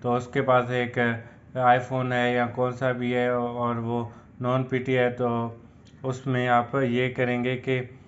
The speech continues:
आप इससे हॉटस्पॉट भी ले सकते हैं और, अ, उसके अलावा इसमें दोस्तों ये खुसूसियत है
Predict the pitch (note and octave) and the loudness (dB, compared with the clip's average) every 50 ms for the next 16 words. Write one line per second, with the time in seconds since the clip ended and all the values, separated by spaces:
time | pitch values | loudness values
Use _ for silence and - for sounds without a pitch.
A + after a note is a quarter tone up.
0 | - - - - - - B2 A#2+ A#2+ A#2+ - C3+ A#2 - - - C3+ C3+ C#3+ C#3 | -20 -20 -20 -16 -4 4 6 6 6 6 4 -2 -4 -4 -4 -2 0 0 0 0
1 | B2+ A#2+ A#2 A#2 A#2+ B2 A#2+ C3+ C3 - - C#3 C3+ C3 C3 B2 B2+ B2 B2 B2+ | -2 0 2 4 4 4 4 0 -8 -4 0 2 4 4 2 0 -2 0 0 0
2 | C3 B2+ B2+ C#3+ B2+ - - - C#3 C3 C3 C3+ C#3+ D3+ - - - - - - | 0 -2 -2 -6 -8 -8 -8 -4 -2 0 0 0 0 -2 -6 -10 -14 -20 -20 -20
3 | - - - - - B2+ A#2+ A#2+ B2+ D#3 F3 F#3 - - - - D3 C#3 C3+ C3 | -20 -20 -20 -10 -2 2 4 6 6 6 4 2 2 -2 -8 -4 -2 0 0 0
4 | C3 B2+ - - - C3+ C3 B2+ C3 C3 B2+ C3 C3 C3+ C3+ - - D3 C#3+ C#3+ | -2 -4 -6 -4 -2 0 2 4 4 4 4 4 4 4 2 -2 -4 -6 -4 -4
5 | C#3+ C#3 C#3+ - - - D3+ D3 C#3 C#3 C3+ C3+ C#3 C#3+ C#3 C3+ - - - C3+ | -4 -4 -4 -6 -6 -6 -4 -4 -2 0 0 0 0 0 -2 -2 -6 -10 -10 -10
6 | C3 - C#3 C3 - C#3 C#3 C3+ C3+ C3+ C#3 C#3+ C#3 - | -8 -8 -10 -6 -4 -2 -2 -2 0 -2 -2 -2 -2 -6